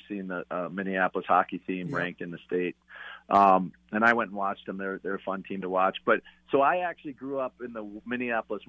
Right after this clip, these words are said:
Speaker 1: West neighborhood, and they shut West down when I was in high school, and that's when I transferred over to Southwest. But to answer your question, my first two,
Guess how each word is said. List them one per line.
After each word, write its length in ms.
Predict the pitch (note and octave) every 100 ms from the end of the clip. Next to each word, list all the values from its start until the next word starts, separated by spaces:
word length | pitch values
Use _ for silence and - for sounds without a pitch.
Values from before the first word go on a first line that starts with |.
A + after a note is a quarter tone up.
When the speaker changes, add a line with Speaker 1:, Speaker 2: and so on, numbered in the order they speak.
| F#2+
Speaker 1:
West 260 | G#2+ - - - - - _ _ -
neighborhood, 640 | F#2 F2+ D#2+ D#2+ D#2 - _ _ - - - _ -
and 540 | G2+ G#2 G#2 G#2 G2+ - _
they 220 | - C3 C#3 -
shut 240 | D3+ C#3 A2
West 260 | A#2 A#2 -
down 280 | A#2 A2 A2
when 100 | G#2
I 120 | G2+
was 100 | G#2
in 80 | G#2
high 220 | F#2 G2+
school, 240 | F#2+ - F#2
and 80 | F#2+
that's 200 | G2 -
when 100 | F#2
I 100 | F2+
transferred 400 | - F#2 - F2+
over 200 | F2 F2
to 60 |
Southwest. 480 | - F#2 F2+ E2 D2+ -
But 140 | G#2
to 120 | G#2+
answer 220 | B2+ C3
your 80 | D3
question, 500 | C3 A#2 A2 - A2
my 180 | G2+ G2+ F#2+
first 220 | C3 C3+ - _ _ -
two, 280 | C#3 C3